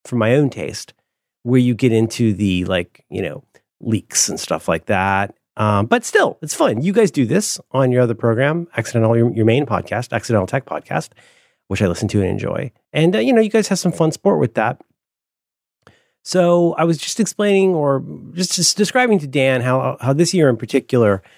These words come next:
I'm unusually interested, uh, in the speculation game, even on the day of, even on a-, an hour and a half before the show. I was still kind of turning over in my mind what Apple is up to.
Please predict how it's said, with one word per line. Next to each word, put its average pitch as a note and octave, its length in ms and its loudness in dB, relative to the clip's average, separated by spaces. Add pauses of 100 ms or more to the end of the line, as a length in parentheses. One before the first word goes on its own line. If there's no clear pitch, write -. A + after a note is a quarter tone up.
(260)
I'm B2+ 280 0
unusually E3 480 2
interested, A2+ 640 0 (500)
uh, G#2+ 540 0
in C3+ 140 4
the A#2+ 60 4
speculation A2+ 720 0
game, F#2+ 500 0 (440)
even A#3+ 220 2
on B3 100 2
the B3 60 -2
day G#3+ 200 -2
of, B2 240 -6
even G#3 300 2
on D3+ 380 0
a-, B2 200 -14
an C#3+ 200 2
hour F#3 240 2
and F3 60 0
a D3+ 40 -2
half C3 260 -2
before A2 300 0
the G2+ 80 2
show. F2+ 300 0 (280)
I D3 80 0
was D3 180 0
still G#3 220 2
kind F3 260 0
of B2 200 -4 (640)
turning B3 320 2
over F3 300 2
in C#3+ 120 2
my C3+ 140 2
mind A2 720 2
what D3+ 340 0
Apple C3+ 320 0
is G#2 140 0
up F#2+ 200 -8
to. - 240 -16